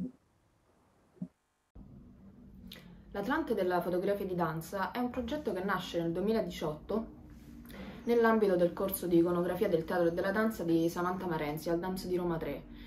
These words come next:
in un periodo in cui lei aveva appena finito la stesura del volume Immagini di danza e contestualmente si andava formando un gruppo di studentesse che per le proprie tesi aveva,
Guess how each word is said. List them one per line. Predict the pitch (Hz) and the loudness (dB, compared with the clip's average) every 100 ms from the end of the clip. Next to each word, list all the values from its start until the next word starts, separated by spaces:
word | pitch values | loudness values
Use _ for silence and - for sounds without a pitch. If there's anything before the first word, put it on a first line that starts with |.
| - - | -16 -10
in | 185 | -4
un | 190 | -2
periodo | 196 226 240 | 4 4 6
in | 185 170 | 2 2
cui | 175 175 175 | 4 6 6
lei | 202 | 6
aveva | 214 170 | 6 6
appena | 165 175 165 | 2 -2 2
finito | 170 160 | 2 2
la | 156 | -2
stesura | - 170 202 190 | -2 -2 0 2
del | 175 165 | 2 4
volume | 175 180 170 | 2 2 2
Immagini | 165 175 180 175 170 | 2 0 0 0 0
di | 170 | 2
danza | 165 156 160 202 196 - | -2 -2 -6 -4 -4 -2
e | 214 | -4
contestualmente | 220 196 220 - 254 233 240 220 | -4 -2 -4 0 0 4 2 2
si | 180 | -2
andava | 165 165 165 | 0 0 0
formando | 175 185 185 170 160 | -2 -2 0 0 0
un | 165 180 | -2 -2
gruppo | 208 - 170 | -2 -2 -2
di | 160 160 | -2 -2
studentesse | - 175 180 175 165 151 - 208 226 - - - - - - - | -4 -2 -2 2 2 2 -2 -4 -4 -12 -20 -20 -20 -20 -10 2
che | 233 | 2
per | 202 175 | 2 0
le | 180 | 2
proprie | 190 233 | 6 6
tesi | 185 220 | 6 2
aveva, | 170 170 165 | 2 2 0